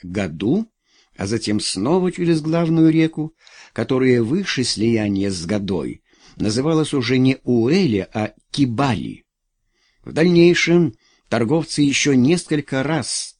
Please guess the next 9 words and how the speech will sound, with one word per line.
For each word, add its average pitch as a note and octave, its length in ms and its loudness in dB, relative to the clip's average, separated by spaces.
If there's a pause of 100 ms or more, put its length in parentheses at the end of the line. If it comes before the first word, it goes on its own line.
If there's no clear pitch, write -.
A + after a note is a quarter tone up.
отклонялись C3 920 0
от G#2+ 200 -8
прежнего F2+ 460 -4
пути, D#2 500 -10 (640)
что - 240 -8
дало G#2 220 0
немецкому A#2+ 640 2
исследователю B2 680 -2
возможность A#2 800 -2